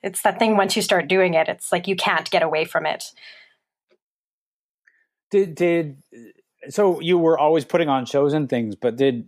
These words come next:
Speaker 2: when did you discover what, you know, the,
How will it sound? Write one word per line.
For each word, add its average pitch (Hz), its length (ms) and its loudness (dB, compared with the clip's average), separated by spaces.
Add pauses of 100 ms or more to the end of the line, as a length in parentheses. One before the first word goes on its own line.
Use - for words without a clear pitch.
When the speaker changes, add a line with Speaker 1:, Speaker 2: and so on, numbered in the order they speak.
Speaker 2:
when 131 420 -2
did 123 160 0
you 131 100 2
discover 117 760 0 (520)
what, 113 560 -4 (500)
you 131 100 -4
know, 104 260 -4 (200)
the, 120 200 -10